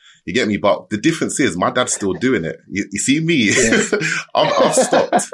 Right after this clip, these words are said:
Speaker 1: <laughs> So where in my head I was thinking, "Okay, I'm gonna naturally have this advantage over my son." My son, like, I'm, I'm about six three. My son can
Speaker 2: Yeah.
Speaker 1: kick me in my temple if he wanted to. Like, standing flat on his feet, he could kick me in my head if he wanted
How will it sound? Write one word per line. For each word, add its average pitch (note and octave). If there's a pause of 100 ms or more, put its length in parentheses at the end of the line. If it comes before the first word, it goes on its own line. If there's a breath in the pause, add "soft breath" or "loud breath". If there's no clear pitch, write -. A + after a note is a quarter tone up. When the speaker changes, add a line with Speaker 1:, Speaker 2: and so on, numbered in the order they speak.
(140)
Speaker 1:
<laughs> -
So A2+
where C#3
in E3+
my -
head -
I A2+
was -
thinking, -
"Okay, G#2
I'm G2+
gonna G#2
naturally G#2+
have G#2
this -
advantage F#2+
over F#2+
my F#2+
son." G2+ (600)
My G#2
son, C#3
like, G#2
I'm, C3+
I'm C3
about G2
six -
three. G2+ (320)
My F#2+
son A#2
can F#2
Speaker 2:
Yeah. A#2+
Speaker 1:
kick -
me F2+
in F2+
my E2+
temple F2
if -
he F#2
wanted D#2+
to. E2+
Like, D2+
standing A2+ (320)
flat -
on G3
his G3
feet, F#2+ (280 soft breath)
he G#2+
could G#2
kick -
me G2
in F#2
my F2+
head F2
if E2
he E2
wanted E2+